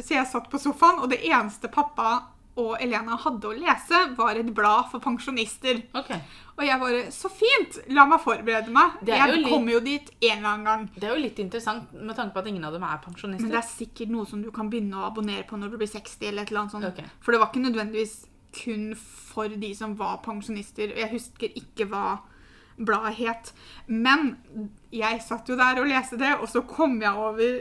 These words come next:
Speaker 1: en sak, eh, under kategorien Guide Språk,
Speaker 2: Aha.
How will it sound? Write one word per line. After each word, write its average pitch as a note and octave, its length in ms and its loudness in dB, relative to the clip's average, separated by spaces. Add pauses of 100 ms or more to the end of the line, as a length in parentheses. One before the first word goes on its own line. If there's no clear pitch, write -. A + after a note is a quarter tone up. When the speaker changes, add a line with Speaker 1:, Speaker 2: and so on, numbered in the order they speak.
(140)
Speaker 1:
en A#3 160 -2
sak, C4+ 560 4 (480)
eh, A3 300 0 (100)
under A3+ 400 2
kategorien A3+ 640 0 (220)
Guide A3+ 580 2
Språk, - 800 4 (160)
Speaker 2:
Aha. A3 400 -2